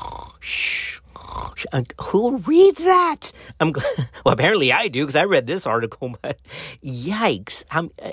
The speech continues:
the, the, the J-, Journal of Genetic Counseling, it's legit. Look it up. <laughs> Uh, on September twenty twenty, so just three years ago, almost to the date, because this was on September twenty-third, twenty twenty,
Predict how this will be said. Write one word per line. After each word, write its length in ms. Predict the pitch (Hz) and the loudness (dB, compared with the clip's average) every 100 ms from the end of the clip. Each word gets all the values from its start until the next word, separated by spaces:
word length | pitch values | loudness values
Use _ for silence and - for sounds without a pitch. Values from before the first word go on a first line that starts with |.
| - | -10
the, 180 | 135 139 | -4 -4
the, 220 | 113 110 | -4 -6
the 160 | 98 - 92 | -6 -6 -10
J-, 220 | - - | -12 -10
Journal 460 | 104 117 135 165 | -2 0 2 2
of 80 | 147 | 0
Genetic 360 | 90 92 101 143 | -2 -4 -2 -2
Counseling, 500 | - 104 92 90 85 | -2 -4 -4 -8 -6
it's 220 | 98 - | -6 -6
legit. 400 | 131 127 98 85 | -4 -2 0 -2
Look 180 | 92 98 | -2 -4
it 80 | - | 0
up. 180 | 82 - | -2 -4
<laughs> 60 | - - - - - | -18 -20 -20 -8 2
Uh, 160 | 123 - - - - | 2 2 -4 -6 -2
on 140 | 127 | 0
September 600 | 127 123 - 156 156 180 | 2 2 2 0 2 0
twenty 360 | - 143 160 151 | 2 -2 -2 -2
twenty, 360 | 156 131 95 | -2 0 -2
so 380 | 95 - 117 107 - - _ 95 | -2 4 6 4 0 -20 _ -12
just 560 | 90 113 185 - - - - - | -2 4 4 2 -10 -16 -18 -12
three 240 | 110 165 | 0 0
years 340 | 196 175 185 143 | 4 6 4 4
ago, 340 | 117 110 110 | 4 6 4
almost 380 | 156 185 190 - | 4 4 4 2
to 100 | 165 | 0
the 100 | 135 | 2
date, 260 | 127 131 87 | 4 4 4
because 300 | 104 - 104 | -4 -2 0
this 220 | 131 - | 0 0
was 160 | 135 117 | -2 0
on 320 | 131 120 113 | 2 2 0
September 420 | - 107 131 131 | -4 -2 -2 -2
twenty-third, 640 | - 123 117 123 110 98 - - - | -4 -6 -2 2 2 2 -4 -20 -14
twenty 380 | - 131 123 110 | 0 2 2 -2
twenty, 600 | - 131 143 - 85 78 | -4 0 0 0 -4 -6